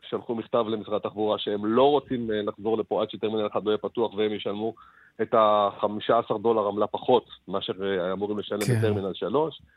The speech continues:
Speaker 1: וויזר, אה, כנראה מוכנים לספוג את זה, וכן מתחילים לחזור לפה. אני מקווה שזה יימשך, אני ממש, אה,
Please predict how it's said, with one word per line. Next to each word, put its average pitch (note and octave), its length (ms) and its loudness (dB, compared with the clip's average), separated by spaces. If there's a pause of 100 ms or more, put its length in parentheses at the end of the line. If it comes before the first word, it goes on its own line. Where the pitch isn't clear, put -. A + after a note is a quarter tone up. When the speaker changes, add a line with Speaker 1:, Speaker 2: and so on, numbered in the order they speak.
(500)
Speaker 1:
וויזר, F#3 580 6
אה, F3+ 240 2
כנראה F3 340 2
מוכנים F#3 340 0
לספוג F#3+ 380 4
את C#3+ 100 2
זה, C3+ 80 2
וכן B2+ 760 0
מתחילים F#3 340 0
לחזור B2+ 280 2
לפה. A2+ 260 0
אני A2+ 100 -4
מקווה A#2 340 -2
שזה D#3 220 -2
יימשך, D#3+ 460 0
אני G2+ 400 -6
ממש, A2 400 -4
אה, G#2 120 -4